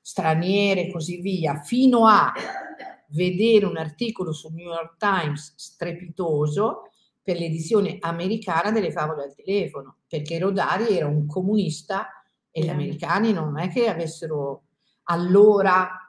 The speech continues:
Speaker 1: cioè, era molto letto in Russia, ma gli americani non, non lo conoscevano, e l'idea che chi va in libreria quest'anno trova l'edizione delle Favole al telefono italiane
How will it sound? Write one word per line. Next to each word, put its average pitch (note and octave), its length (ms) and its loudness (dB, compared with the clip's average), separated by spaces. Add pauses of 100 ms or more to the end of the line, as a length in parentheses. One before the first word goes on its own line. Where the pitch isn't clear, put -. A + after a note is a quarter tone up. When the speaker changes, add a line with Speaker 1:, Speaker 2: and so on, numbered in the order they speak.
(220)
Speaker 1:
cioè, - 240 -8
era F3+ 180 2
molto G3 360 0
letto F#3+ 280 -2
in G#3 160 0
Russia, A3 680 -4
ma D3+ 420 -6
gli D3+ 60 -6
americani D3+ 580 -4
non, D3 400 -4
non D3 120 -20
lo D3+ 120 -12
conoscevano, D#3 680 -4
e E3 200 -12
l'idea A#3+ 380 0
che - 440 -2 (640)
chi A3 180 0
va A3 140 6
in A3+ 120 4
libreria A3 440 2
quest'anno D#3+ 720 -6
trova E3 360 -2
l'edizione G#3+ 1160 -2
delle F3 200 -8
Favole G3 380 -2
al E3+ 140 -8
telefono C3+ 760 -10
italiane C#3+ 840 -8